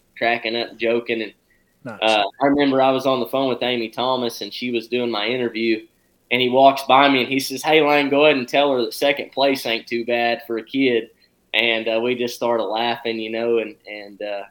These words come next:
Speaker 1: he was just giving me a hard time. But anyways, man, just, just got lucky and, and, uh, won the final cast of that thing and won a new truck. It was, it was unbelievable, man. It was, it was a,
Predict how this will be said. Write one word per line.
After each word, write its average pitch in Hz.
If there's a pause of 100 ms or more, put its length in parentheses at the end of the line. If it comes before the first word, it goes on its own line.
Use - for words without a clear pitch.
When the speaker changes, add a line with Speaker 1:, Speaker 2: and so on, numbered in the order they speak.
(140)
Speaker 1:
he 123
was 110
just 110
giving 110
me 110
a 107
hard 110
time. 110
But 101 (420)
anyways, 123
man, 123
just, -
just 123
got 131
lucky 131
and, 113 (140)
and, 104
uh, 98
won 117
the 120
final 123
cast 131
of 117
that -
thing 120
and 107
won 120
a 117
new 117
truck. 117
It 98
was, - (100)
it 143
was 151
unbelievable, 127
man. 117
It -
was, - (300)
it 156
was 151
a, 139